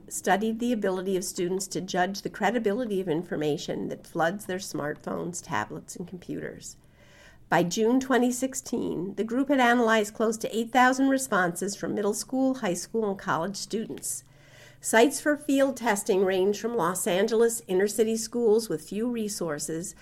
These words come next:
to well-heeled districts in the suburbs of Minneapolis. College assessments range from Stanford,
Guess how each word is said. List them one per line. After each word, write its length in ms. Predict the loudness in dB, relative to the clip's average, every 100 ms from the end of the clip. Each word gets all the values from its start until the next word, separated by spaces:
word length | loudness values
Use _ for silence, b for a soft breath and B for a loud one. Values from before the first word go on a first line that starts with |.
| B B B
to 120 | -2
well-heeled 720 | 4 6 6 4 4 4 4
districts 480 | 2 0 0 -4 -2
in 100 | -2
the 80 | -2
suburbs 560 | 0 0 2 0 -2 -4
of 60 |
Minneapolis. 960 | -2 -2 -2 -2 -4 -8 -8 -6 -6 -8 _ -20 -20 _ -20 b b b b
College 360 | 2 6 6 4
assessments 680 | 2 2 2 2 0 -2 -4
range 340 | -2 -2 -2
from 160 | -4 -4
Stanford, 880 | -6 -2 0 0 0 0 2 0